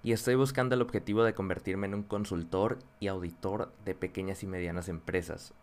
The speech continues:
Con esto para que, claro,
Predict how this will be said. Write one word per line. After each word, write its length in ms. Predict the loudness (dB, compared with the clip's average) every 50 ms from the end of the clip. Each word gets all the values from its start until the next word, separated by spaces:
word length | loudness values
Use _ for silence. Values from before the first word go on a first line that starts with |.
| -20 -20 -20 -20 -20 -20 -20 -20 -20 -20 -20 -20 -14
Con 160 | -8 0 0
esto 340 | 0 0 0 0 -2 -2 -2
para 300 | -2 -2 0 0 0 -2
que, 500 | -2 -4 -4 -2 -2 -4 -4 -4 -6 -8 -8
claro, 320 | -2 2 2 4 4 2